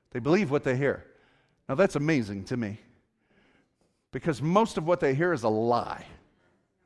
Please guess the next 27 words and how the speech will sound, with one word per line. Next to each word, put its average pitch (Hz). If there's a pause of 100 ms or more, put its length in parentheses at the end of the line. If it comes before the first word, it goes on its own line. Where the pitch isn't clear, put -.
(640)
It's 135
been 107
shaped, 190
it's 110
been 92
formed, 190
it's 120
been 92
twisted, 185
it's 120
been 87
spun. 185 (760)
Half -
of 190
the 226
information 190
you 175
are 185
getting, 156 (1000)
I'm 104
sorry, 95
I 87
was, - (500)
I 85
was 85
too 110 (680)
conservative. 113